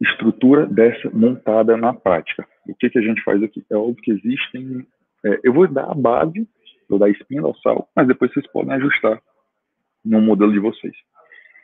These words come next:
Primeiro ponto, oferta principal. Decidimos a oferta principal. Primeiro, antes de tudo, fazemos a análise da linha de consumo desse cliente.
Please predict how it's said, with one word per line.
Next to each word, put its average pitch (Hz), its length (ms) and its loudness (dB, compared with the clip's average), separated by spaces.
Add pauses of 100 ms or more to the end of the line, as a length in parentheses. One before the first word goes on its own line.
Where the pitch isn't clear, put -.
(380)
Primeiro 127 240 4
ponto, 98 280 -4 (680)
oferta - 360 0
principal. 107 600 2 (360)
Decidimos 107 480 0
a 113 40 2
oferta 110 300 -6
principal. - 400 -12
Primeiro, 135 380 0
antes 156 280 -6
de 160 80 -4
tudo, 92 300 -4 (680)
fazemos 117 280 0
a 127 60 -2
análise 110 340 -2
da 101 160 -2
linha 120 180 0
de 131 60 -4
consumo 113 360 -6
desse 113 180 -4
cliente. 98 320 -4